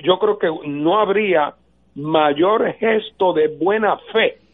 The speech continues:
de parte de Pierluisi que un anuncio de que él va a convocar alguna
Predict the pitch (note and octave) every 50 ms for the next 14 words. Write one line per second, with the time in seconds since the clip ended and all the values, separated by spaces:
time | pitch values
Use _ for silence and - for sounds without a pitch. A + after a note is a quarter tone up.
0 | _ _ _ _ _ _ _ _ _ _ _ _ _ _ _ - - C3+ D3 C#3
1 | C3+ - - E3+ G#3 F#3+ - F#3 F3+ F3+ F3 F#3 E3+ E3+ F#3 G3+ G3 - - -
2 | - - _ - - C3 C#3+ E3 F#3+ G3 G3 F#3+ F3+ G3+ G#3+ G#3+ F3+ - - -
3 | - - - _ _ _ _ _ _ _ _ _ - _ _ _ - B2+ C3 B2
4 | - - D3 F3 G3 G3+ G3 F#3+ F#3 - - F#3 F3 E3 D#3+ D#3+ - - - -
5 | E3+ - - - - - G#2 G#2+ - - - -